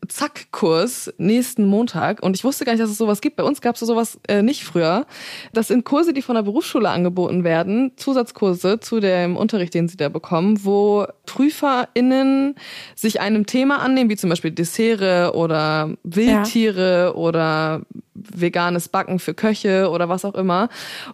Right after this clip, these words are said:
Speaker 1: Und er hat jetzt, glaub ich, Fisch- und Krustentiere, meine ich, am Montag. Und dann hast du quasi einen ganzen Tag in der Schule,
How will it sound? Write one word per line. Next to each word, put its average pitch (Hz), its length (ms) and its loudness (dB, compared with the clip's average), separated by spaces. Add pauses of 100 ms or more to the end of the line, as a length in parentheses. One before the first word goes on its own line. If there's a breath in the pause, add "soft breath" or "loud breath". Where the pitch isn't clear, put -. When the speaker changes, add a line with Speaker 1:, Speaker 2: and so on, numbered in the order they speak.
Speaker 1:
Und 220 480 2
er 214 120 0
hat 254 100 -2
jetzt, 285 180 -4
glaub 247 240 2
ich, 254 400 0 (240)
Fisch- - 400 -4
und 208 160 2
Krustentiere, 349 1300 0
meine 330 400 2
ich, - 320 -4
am 262 80 4
Montag. 277 360 2
Und 208 80 2
dann 208 120 2
hast 240 120 0
du 240 60 -2
quasi 220 300 -2
einen 254 240 2
ganzen 247 280 2
Tag 233 300 0
in 208 100 2
der 208 120 2
Schule, 247 560 2